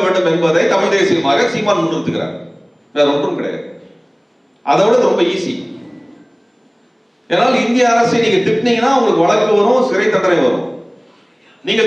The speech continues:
திமுகவை திட்டினா உங்களுக்கு எந்த பிரச்சனையும் கிடையாது, பி ஜே பியோட ஆதரவு கிடையாது. இவ்வளவுதான் அதோட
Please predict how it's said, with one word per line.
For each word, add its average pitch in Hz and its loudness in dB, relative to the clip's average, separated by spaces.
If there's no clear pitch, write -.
திமுகவை 277 2
திட்டினா 262 2
உங்களுக்கு 220 2
எந்த 220 0
பிரச்சனையும் 220 0
கிடையாது, 156 2
பி - -2
ஜே 226 2
பியோட 165 0
ஆதரவு 143 0
கிடையாது. - 0
இவ்வளவுதான் 240 2
அதோட 202 0